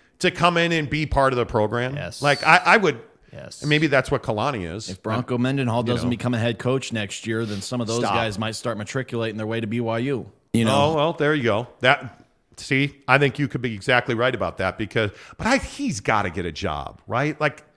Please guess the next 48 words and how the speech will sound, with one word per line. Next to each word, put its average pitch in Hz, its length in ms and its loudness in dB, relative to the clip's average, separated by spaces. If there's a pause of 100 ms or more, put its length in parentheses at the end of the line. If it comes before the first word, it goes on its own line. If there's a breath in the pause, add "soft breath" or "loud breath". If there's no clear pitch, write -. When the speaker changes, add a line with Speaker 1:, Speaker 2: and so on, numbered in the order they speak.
Speaker 3:
I 101 80 -8
think 131 140 -2
it 139 60 -4
depends 123 320 0
on 127 80 2
if 120 100 -4
he 117 60 2
wants 120 360 -4
one. 190 140 -8
Speaker 2:
Yeah, 160 160 0
I - 20 2
was 165 120 -2
gonna 151 120 0
say 185 140 -2
it's 135 80 -4
the 139 80 -8
job 135 220 0
he 120 100 -2
wants, 107 680 -2
right? 107 260 -2
Like, 110 340 -4
I 120 80 -2
mean, 117 160 -2
him, 120 160 -2
he'll 135 140 0
Speaker 1:
Well, 123 100 2
Speaker 2:
have 120 180 2
offers. 95 600 -6 (400)
Speaker 1:
I 139 80 0
mean, 160 120 2
if 156 140 0
you're 185 120 6
Bronco 165 340 4
Mendenhall, 120 480 2
where 127 140 2
are 127 60 2
you 120 160 0
trying 110 380 0
to, 90 400 0 (200)
where 131 160 0
are 123 40 2
you 113 100 0
trying 101 240 0
to 90 60 -2
go? 107 220 2
I 85 60 -4
mean, 92 180 -4
obviously 107 520 -2